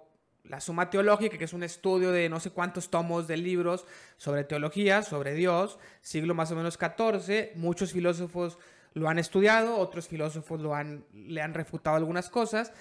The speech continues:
y en, en uno de las, de los libros, de los tomos, tiene las cinco vías para demostrar la existencia de Dios. No me sé las cinco, pero se han cuestionado mucho y muchos ateos las,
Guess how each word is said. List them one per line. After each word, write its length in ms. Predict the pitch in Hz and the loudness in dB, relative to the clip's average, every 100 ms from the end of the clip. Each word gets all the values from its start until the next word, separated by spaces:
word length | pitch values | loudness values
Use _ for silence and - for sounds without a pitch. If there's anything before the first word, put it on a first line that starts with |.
| - - - | -20 -20 -12
y 440 | 208 196 196 190 - | 4 8 8 8 2
en, 180 | 185 185 | 2 2
en 240 | 180 190 | 2 2
uno 200 | 214 240 | 2 2
de 100 | 233 | 2
las, 520 | 233 220 - - - - | 2 0 -6 -14 -18 -8
de 100 | 180 | -2
los 120 | 190 | -2
libros, 340 | 208 277 247 220 | 0 -2 0 0
de 80 | 185 | -2
los 180 | 180 | -2
tomos, 400 | - 240 220 247 | 0 0 0 -4
tiene 220 | - 165 180 | -6 -2 -2
las 160 | 156 | -2
cinco 320 | 175 175 - | -6 -10 -4
vías 240 | 185 185 185 | -2 -2 -2
para 180 | 180 160 | -2 -2
demostrar 520 | 151 147 - 160 160 | -4 -10 -8 -4 -2
la 80 | 165 | -2
existencia 520 | 165 156 160 165 233 | -6 -10 -8 -6 -4
de 80 | 233 | -2
Dios. 240 | 226 226 - - - - - | -4 -6 -10 -20 -20 -20 -2
No 160 | 185 | 2
me 120 | 202 | 4
sé 100 | 208 | 6
las 140 | 208 196 | 4 4
cinco, 440 | 269 247 233 240 - | 0 0 -2 -2 4
pero 300 | 220 226 233 | 6 6 2
se 140 | - | -2
han 100 | 185 | -2
cuestionado 520 | - 208 208 185 190 214 | 0 -4 -2 0 2 4
mucho 440 | 233 226 233 233 | 2 0 -2 -2
y 60 | 180 | -2
muchos 340 | 185 190 - | -2 -4 -2
ateos 400 | 196 190 180 185 | -2 0 0 2
las, 540 | 165 170 180 - - | 2 0 -2 -10 -14